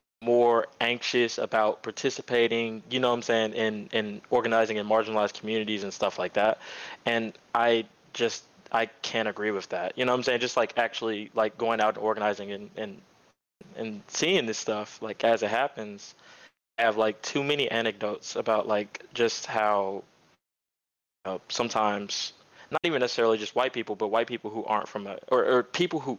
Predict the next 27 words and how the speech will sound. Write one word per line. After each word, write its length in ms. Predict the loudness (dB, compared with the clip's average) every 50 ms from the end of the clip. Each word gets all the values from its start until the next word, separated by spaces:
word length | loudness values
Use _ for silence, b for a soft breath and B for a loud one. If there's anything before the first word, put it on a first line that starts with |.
| -2 0
aren't 240 | 0 0 0 -2 -4
from 240 | -2 -2 0 0
a 40 | 0
certain 280 | -2 0 0 0 0 0 0
area 280 | 2 2 4 2 2
going 220 | 2 0 0 0 -2
into 180 | -4 -6 -8
another 300 | -4 0 0 0 2 2
area, 360 | 2 2 2 4 4 2 2 0 B B B B B B B B _ _ _ _ _ _
not 120 | -2 0
knowing 240 | 2 2 2 2 4
enough 200 | 2 2 0 2
about 200 | 0 0 0 0
the 60 | -2
culture 420 | -2 2 2 2 2 2 0 0 0
and 80 | 0
not 160 | 0 0 2
asking 320 | 2 2 0 0 -4 -10 -10
enough 200 | -8 -8 -8 -8
questions, 760 | -2 -2 -2 0 -2 -4 -6 -8 -10 -10 -12 -12 -12 -14 -14 b b b b b b _ _ _ _ _
uh, 320 | -2 -2 0 -2 -2 -6 -8 -14 _ _ _ _ _ _ _ _ _ _ _ _ _ _ _ _ _ _ _ _ _ _
to, 200 | -6 -6 -6 -8 -8 _
to 140 | -6 -2 0
really 200 | 2 2 4 4
have 140 | 2 0
a 60 | 0 -4
foothold 600 | 0 2 2 2 4 2 2 4 2 0 -2